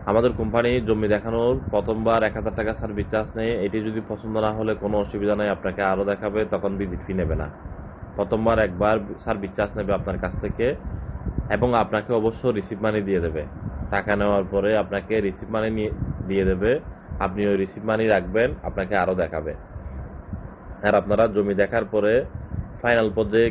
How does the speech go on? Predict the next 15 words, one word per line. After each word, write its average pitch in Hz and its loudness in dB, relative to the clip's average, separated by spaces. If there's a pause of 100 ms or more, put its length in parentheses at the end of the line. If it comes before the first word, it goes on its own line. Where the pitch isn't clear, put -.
গেলে, 107 4 (1120)
জমি 110 4 (100)
দেখার 117 0 (100)
পরে 107 4 (160)
ফাইনাল 117 0
পর্যায়ে 110 0
গিয়ে 104 2 (280)
অবশ্য 104 -2 (640)
লেনদেন 104 2
করার 107 4
আগে, 85 -2 (500)
লেনদেন 104 0
করার 107 4
আগে 101 0 (200)
আমাদের 104 0